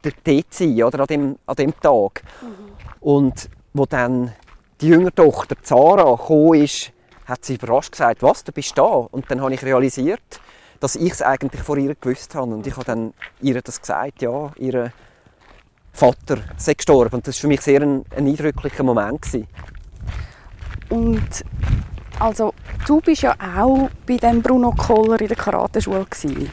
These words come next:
Speaker 2: Du bist eigentlich sein Schüler gewesen in dem Sinn.
Speaker 1: Ich bin sein Schüler gewesen und ich finde, es macht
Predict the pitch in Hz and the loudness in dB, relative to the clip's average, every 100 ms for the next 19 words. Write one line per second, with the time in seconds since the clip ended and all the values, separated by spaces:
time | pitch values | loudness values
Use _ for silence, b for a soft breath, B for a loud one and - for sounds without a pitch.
0 | - 196 190 214 - 277 233 240 240 233 | -10 -4 -2 -2 0 0 2 2 2 0
1 | - - 156 156 156 170 139 135 139 - | -4 -8 -6 -4 -2 -4 -6 -10 -12 -12
2 | - - - B B B B B B - | -12 -14 -14 B B B B B B 0
3 | 208 - 196 185 160 170 196 - 185 170 | 2 2 2 4 4 4 2 0 -4 -4
4 | - 165 170 170 156 151 - - | -4 -2 -2 -4 0 0 -2 -12